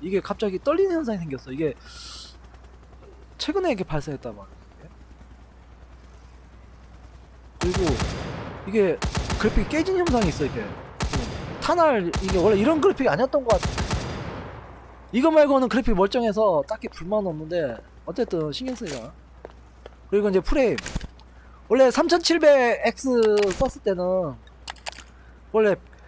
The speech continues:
사케이를 백 퍼센트 퀄리티로 써도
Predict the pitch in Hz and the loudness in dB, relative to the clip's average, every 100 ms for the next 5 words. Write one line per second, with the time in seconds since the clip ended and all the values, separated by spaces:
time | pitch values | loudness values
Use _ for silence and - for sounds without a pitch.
0 | - 294 - 302 208 - - - 277 247 | -6 -4 0 2 4 2 2 4 2 2
1 | 220 202 175 156 147 123 - - - - | 2 2 2 2 0 -4 -14 -20 -20 -20
2 | - - - - 269 - 220 196 156 139 | -20 -20 -8 -2 -2 0 2 2 0 -4
3 | - - - 269 254 190 180 226 | -20 -20 -4 -2 2 2 2 -2